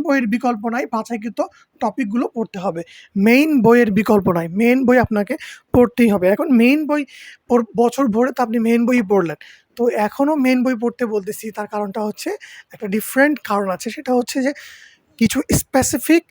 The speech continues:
কিছু গুরুত্বপূর্ণ টপিক, যে টপিক থেকে বারবার কোয়েশ্চেন রিপিট হয়, তো ওই টপিকগুলো থেকে যেহেতু বারবার কোয়েশ্চেন রিপিট হচ্ছে, so আপনাকে মাথায় রাখতে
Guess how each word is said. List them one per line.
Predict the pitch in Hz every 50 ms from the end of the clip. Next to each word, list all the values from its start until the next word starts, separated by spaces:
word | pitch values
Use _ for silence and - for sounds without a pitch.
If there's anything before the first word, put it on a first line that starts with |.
| _ _ _ _ _ - -
কিছু | 233 - - - 294 220 185 185
গুরুত্বপূর্ণ | 226 254 - _ - 294 247 226 269 269 269 277 320 381 370 - _ _ _ -
টপিক, | 214 196 - - 294 339 339 _ - 190 170
যে | 220 220 - 220
টপিক | 196 - 262 247 214 - -
থেকে | - - - 233 185
বারবার | 202 208 196 196 202 208 -
কোয়েশ্চেন | 240 240 - - 285 285 269 269
রিপিট | 240 302 226 214 226
হয়, | 254 294 294 - - - - - - _ _ -
তো | 226 415 - _ - 254
ওই | 269 285 - - 285
টপিকগুলো | 240 240 - - 302 320 262 - - 233 233 240 247 277 269 - -
থেকে | 240 226 - 214 208 233 202
যেহেতু | 233 240 220 285 254
বারবার | 240 240 240 254 247 -
কোয়েশ্চেন | 269 254 - - 254 233 214
রিপিট | 196 254 - - 202
হচ্ছে, | 202 175 - - 262 339 392 _ - - - - - _ _ _ _ _ _ _ - - _ _ _ - -
so | - 262 226
আপনাকে | - 285 247 233 240 233
মাথায় | 208 - 254 262 262
রাখতে | 226 - - 247